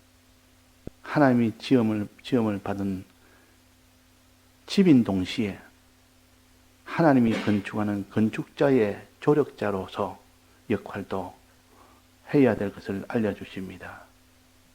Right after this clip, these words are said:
그러니까 우리는 먼저 성도는 하나님에게 지음을 받는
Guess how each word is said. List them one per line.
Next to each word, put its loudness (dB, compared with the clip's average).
그러니까 4
우리는 0
먼저 -2
성도는 2
하나님에게 2
지음을 4
받는 -2